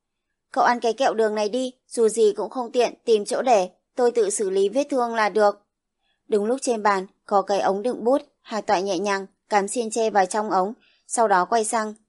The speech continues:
cầm lọ thuốc và tăm bông. Anh lại dùng ánh mắt ý bảo Chu Niệm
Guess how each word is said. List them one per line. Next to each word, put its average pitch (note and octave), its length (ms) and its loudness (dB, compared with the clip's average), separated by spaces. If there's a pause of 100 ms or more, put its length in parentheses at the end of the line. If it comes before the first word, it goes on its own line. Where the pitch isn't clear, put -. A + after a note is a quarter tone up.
(120)
cầm G#3 180 0
lọ F3 220 0
thuốc C#4 240 -2
và G3+ 140 0
tăm G#3+ 240 -2
bông. A3 220 2 (360)
Anh A3+ 160 -2
lại G#3+ 140 0
dùng G3 180 -4
ánh F#3 180 -2
mắt C4 160 -2 (240)
ý G3 160 0
bảo A3 200 2
Chu G#3+ 160 -4
Niệm G3+ 200 -2